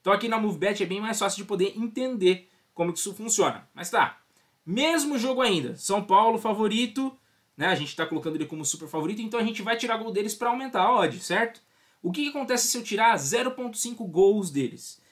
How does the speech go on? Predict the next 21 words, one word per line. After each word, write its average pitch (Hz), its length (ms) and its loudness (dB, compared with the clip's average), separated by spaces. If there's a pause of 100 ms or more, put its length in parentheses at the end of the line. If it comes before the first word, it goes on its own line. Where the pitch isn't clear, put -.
(160)
Eles 208 200 -2
precisam 208 380 -4
de 185 100 -2
um 294 140 -2
gol 220 220 2
pra 269 120 -4
ficar 254 260 -4
com 262 120 -8
saldo 151 240 0
positivo, 196 420 -2
certo? 226 400 0 (340)
Então, 165 420 -2 (200)
se 220 360 -2
eles 254 260 0
ganharem 202 480 0
por 160 160 -2
qualquer 202 320 -2
placar, 214 380 2
eu 247 60 0
já 254 280 0 (100)
lucrei. 294 520 0